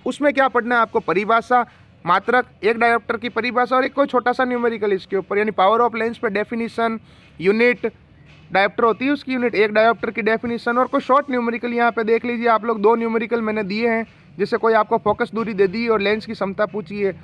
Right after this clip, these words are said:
तो आप लोग ध्यान रखें उत्तल के लिए पॉजिटिव होती है, अवतल के लिए नेगेटिव होती है, कॉनकेव के लिए नेगेटिव, कॉन्वेक्स के लिए पॉजिटिव,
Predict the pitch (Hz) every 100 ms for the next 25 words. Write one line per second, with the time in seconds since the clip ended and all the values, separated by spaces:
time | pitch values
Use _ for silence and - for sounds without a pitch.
0 | - - 190 202 233 190 202 220 233 226
1 | 214 226 220 226 226 226 202 208 220 226
2 | 240 226 247 254 240 208 220 226 226 220
3 | 202 202 202 226 214 196 202 185 175 196
4 | 196 220 226 220 208 214 214 285 285 208
5 | 220 208 233 226 208 202 214